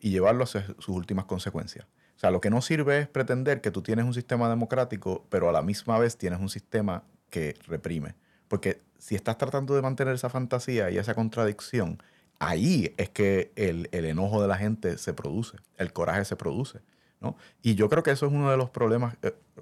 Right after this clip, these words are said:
Puerto Rico vive en una fantasía, la fantasía de que tiene una democracia. Mucha gente se la cree.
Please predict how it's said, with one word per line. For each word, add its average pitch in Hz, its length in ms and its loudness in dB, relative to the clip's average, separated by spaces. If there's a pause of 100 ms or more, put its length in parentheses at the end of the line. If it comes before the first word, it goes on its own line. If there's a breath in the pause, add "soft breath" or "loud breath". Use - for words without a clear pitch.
Puerto 90 220 -2
Rico 123 180 0
vive 156 180 6
en 107 80 6
una 90 120 2
fantasía, 82 600 -2
la 82 80 -4
fantasía 82 440 -4
de 143 60 -2
que 92 60 -4
tiene 82 180 -6
una 82 120 -2
democracia. - 540 -6 (420 soft breath)
Mucha 139 220 -2
gente 156 240 0
se 135 80 -4
la 104 100 4
cree. - 220 -4